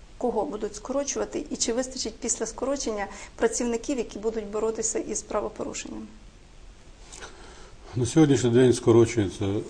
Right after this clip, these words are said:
Speaker 2: тридцять відсотків управлінського апарату. В райони, в райони не скорочуються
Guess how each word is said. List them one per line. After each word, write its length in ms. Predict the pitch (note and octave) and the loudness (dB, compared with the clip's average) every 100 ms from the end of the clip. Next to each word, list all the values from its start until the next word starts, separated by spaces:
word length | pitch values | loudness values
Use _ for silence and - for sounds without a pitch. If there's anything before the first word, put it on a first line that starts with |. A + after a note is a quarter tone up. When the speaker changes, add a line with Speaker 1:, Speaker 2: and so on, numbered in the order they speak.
| - C3 - | -12 -14 -4
Speaker 2:
тридцять 420 | A2 G#2 - F#2+ | 0 0 -2 -4
відсотків 840 | F#2+ F2+ - G2+ - - F#2 E2+ D#2 - | -4 -4 -2 -2 -2 -4 -2 -2 -6 -8
управлінського 760 | G#2+ F2 G#2 G2 G2 F2 - F2 | -6 -2 0 2 0 -4 -6 -6
апарату. 380 | E2+ E2+ E2 E2 - - - - - - - - | -4 -4 -4 -8 -14 -20 -20 -20 -20 -20 -14 -4
В 80 | |
райони, 580 | G2 G#2 A2 B2+ B2 A#2 | 2 6 6 6 6 4
в 180 | A#2 G2+ | 2 0
райони 340 | G2+ A#2 A2 | 2 4 4
не 180 | G2 A2+ | 4 2
скорочуються 800 | A#2 - F#2 F2 - F2 E2 | 2 -2 -2 -2 -6 -8 -8